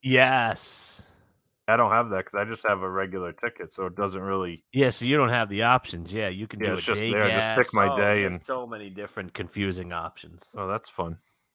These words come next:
Speaker 1: That's fantastic, isn't it?
Speaker 2: So if you accidentally use your, like, allotment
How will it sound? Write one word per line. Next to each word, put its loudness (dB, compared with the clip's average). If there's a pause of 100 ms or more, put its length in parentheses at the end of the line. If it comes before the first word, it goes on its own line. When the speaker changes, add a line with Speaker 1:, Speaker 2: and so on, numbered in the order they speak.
(160)
Speaker 1:
That's 2
fantastic, 4
isn't 2
it? 4 (400)
Speaker 2:
So 10
if 6
you 8
accidentally 6
use -2
your, 2
like, 2
allotment 4